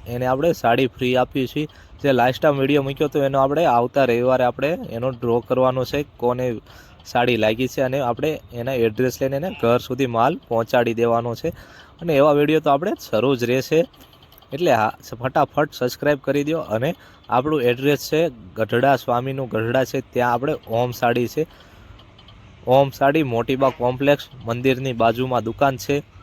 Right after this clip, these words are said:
ગઢડા સ્વામીનું, અને બોટાદ જિલ્લો છે. એટલે તમારે કન્ફ્યુઝ ન રહે.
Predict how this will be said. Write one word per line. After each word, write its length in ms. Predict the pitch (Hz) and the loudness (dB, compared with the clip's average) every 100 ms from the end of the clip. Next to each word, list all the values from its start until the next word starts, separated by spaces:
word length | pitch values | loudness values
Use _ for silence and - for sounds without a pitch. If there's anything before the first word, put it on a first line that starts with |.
| - - | -20 -8
ગઢડા 400 | 110 110 120 135 | -4 0 2 2
સ્વામીનું, 540 | 127 123 120 131 139 143 | 2 -2 -4 -4 -8 -8
અને 160 | 107 123 | -6 -6
બોટાદ 380 | 117 113 135 110 | -4 -2 -2 -2
જિલ્લો 360 | - 120 123 131 | -2 -2 0 0
છે. 240 | - 143 - - - - - - - | -2 -6 -8 -20 -20 -20 -20 -20 -16
એટલે 220 | 117 123 131 | -10 -4 -2
તમારે 440 | 117 127 143 196 302 | -2 0 2 0 -2
કન્ફ્યુઝ 520 | - 120 120 139 131 | -4 -4 -2 -2 -2
ન 60 | 131 | 0
રહે. 240 | 131 143 | 2 2